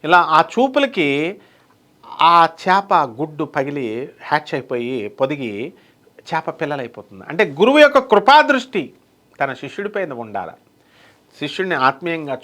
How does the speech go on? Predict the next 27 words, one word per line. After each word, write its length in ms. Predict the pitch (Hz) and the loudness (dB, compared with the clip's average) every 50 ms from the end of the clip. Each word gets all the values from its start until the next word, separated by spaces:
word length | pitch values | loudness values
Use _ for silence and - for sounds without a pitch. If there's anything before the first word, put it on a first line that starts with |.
| - 131 | -8 -4
చూడగలగాల. 540 | 127 147 151 147 127 117 113 104 92 90 92 - _ _ _ _ _ _ _ _ _ _ _ _ _ _ _ _ _ _ _ _ _ - | -4 -2 -2 -2 -2 -4 -6 -8 -8 -12 -16 -20 _ _ _ _ _ _ _ _ _ _ _ _ _ _ _ _ _ _ _ _ _ -12
మూడవ 460 | 127 135 160 190 202 208 202 196 180 | -6 -2 0 4 6 6 6 6 6
దృష్టి, 380 | 170 147 156 156 143 - - 156 | 4 2 -2 -4 -4 -6 -8 -8
ఇప్పుడు 220 | 151 151 - 175 | -6 -4 -4 -2
మా, 140 | 175 180 175 | -2 -2 -2
ఇప్పుడు 320 | 170 170 151 143 - 196 | -2 -2 -4 -4 -2 -2
ఉన్నటువంటి 420 | 190 190 196 190 190 185 180 185 180 | -2 -2 -2 -4 -2 -4 -4 -4 -4
గురువులు 260 | 180 185 196 214 208 | -4 -4 -2 -4 -4
కామదృష్టితో 760 | 208 - - 175 156 175 196 233 202 233 185 - - - 175 151 | -6 -2 0 2 4 4 4 2 2 0 -2 -4 -4 -4 -4 -4
చూస్తారనమాట. 760 | - 135 120 - _ - 113 107 104 98 98 98 95 95 - | -4 -8 -14 -12 _ -12 -12 -12 -14 -16 -18 -18 -18 -18 -20
కాబట్టి 440 | - _ 143 160 175 185 - - 165 | -10 _ -2 -2 -2 -2 -4 -4 -2
వాళ్ళు 280 | 151 147 147 143 135 | -2 0 0 0 -4
ఎట్టి 200 | 135 135 _ 156 | -8 -8 _ -8
పరిస్థితుల్లో 500 | 143 139 139 143 143 - 143 151 156 139 | -6 -6 -8 -8 -8 -10 -10 -6 -4 -4
అటువంటి 300 | 123 - - 135 131 139 | -4 -4 -8 -10 -6 -4
వాళ్ళ 160 | 135 135 131 | -4 -4 -4
దగ్గరికి 320 | 127 127 120 127 123 117 123 | -6 -8 -10 -10 -12 -14 -16
వెళ్తే 220 | 120 117 185 202 | -14 -10 -10 -10
శిష్యులకు 440 | 202 - 131 - - 147 147 143 135 | -10 -12 -14 -16 -12 -12 -10 -8 -8
ఒరిగేది 360 | 120 117 113 123 123 117 110 | -8 -8 -6 -8 -8 -8 -8
ఏమీ 120 | 113 120 135 | -10 -12 -14
ఉండదు. 320 | 113 101 107 104 92 - _ _ _ _ _ _ _ _ _ _ _ _ _ _ _ _ _ - | -14 -14 -14 -14 -16 -16 _ _ _ _ _ _ _ _ _ _ _ _ _ _ _ _ _ -6
ఇక 160 | 175 170 185 | -2 2 2
మూడవ 600 | 165 135 123 127 147 175 220 269 302 294 277 262 | 2 2 0 0 4 6 8 8 8 8 8 6
దృష్టి 480 | 202 170 165 156 - - - 127 - - _ _ _ _ _ _ _ _ _ _ _ _ _ _ _ _ - - _ - 131 | 6 4 2 0 -2 -6 -10 -12 -12 -14 _ _ _ _ _ _ _ _ _ _ _ _ _ _ _ _ -20 -20 _ -2 0
ఎలా 280 | 120 113 131 135 147 | 2 4 6 6 6
ఉండాలి? 520 | 156 156 151 156 156 151 151 165 208 247 | 4 2 2 2 2 2 2 0 -4 -8